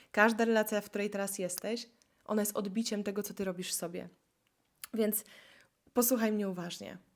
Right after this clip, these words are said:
Miłość do siebie nie ma nic wspólnego z egoizmem. Egoizm jest przeciwieństwem mi-, miłości. Nie ma czegoś takiego, jak, tak jak się mówi, że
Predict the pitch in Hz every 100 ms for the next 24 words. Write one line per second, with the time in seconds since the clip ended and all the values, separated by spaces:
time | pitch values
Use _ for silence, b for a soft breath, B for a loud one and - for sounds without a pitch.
0 | _ _ - 196 233 294 277 - - 220
1 | 226 - 185 185 180 214 - _ _ _
2 | _ _ - 220 226 208 220 233 - -
3 | 196 185 180 180 180 175 175 175 175 185
4 | 202 190 226 269 247 196 202 233 233 B
5 | B B B B 220 - - 233 - 214
6 | 233 233 226 220 220 220 220 233 233 233
7 | - - 180 - _ _ - 262 339 311
8 | 233 - 180 180 - 180 185 185 180 -
9 | B B - 196 185 214 196 202 190 185